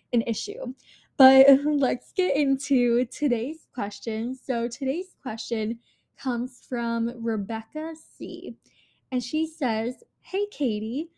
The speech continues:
I'm in a relationship where I am so happy and in love, but I've noticed that more men are flirting with me. This never happened when I was single, and I felt like dating was difficult.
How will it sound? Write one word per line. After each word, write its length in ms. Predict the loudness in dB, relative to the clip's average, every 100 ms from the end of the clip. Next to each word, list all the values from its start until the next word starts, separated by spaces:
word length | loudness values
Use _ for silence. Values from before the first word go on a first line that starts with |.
| _ _ -4
I'm 320 | 0 2 0
in 220 | 0 -4
a 60 | -4
relationship 920 | -4 -2 -2 -4 -4 -4 -4 -6 -4
where 220 | -6 -6 -6
I 100 | -4
am 220 | -4 -4
so 420 | -8 -8 -6 -6
happy 540 | -8 -8 -8 -6 -6 -4
and 260 | -2 -2
in 300 | -2 -2 -2
love, 440 | -2 -4 -4 -6 -10 _ _ _
but 680 | -6 -4 -4 -2 -2 -4 -10 _
I've 180 | -2 0
noticed 720 | 2 0 0 -2 -4 -8 -8
that 220 | -4 0 0
more 360 | 2 0 0
men 320 | 0 -2 -4
are 140 | -6 -10
flirting 560 | -12 -8 -6 -2 -2
with 220 | -2 -6 -14
me. 300 | -14 -14 -14 _ _ _
This 240 | -6 -4 -2
never 460 | 0 0 -4 -6
happened 640 | -6 -6 -6 0 2 2 0
when 180 | -4
I 140 | -4 -4
was 220 | -4 -4
single, 380 | -2 -2 -2 -4
and 140 | -2
I 120 | -2
felt 280 | -2 -4 -2
like 180 | -2 -2 -4
dating 480 | -4 -2 0 0 0
was 200 | -2 -4
difficult. 720 | 0 0 -2 -6 -4 -4 -6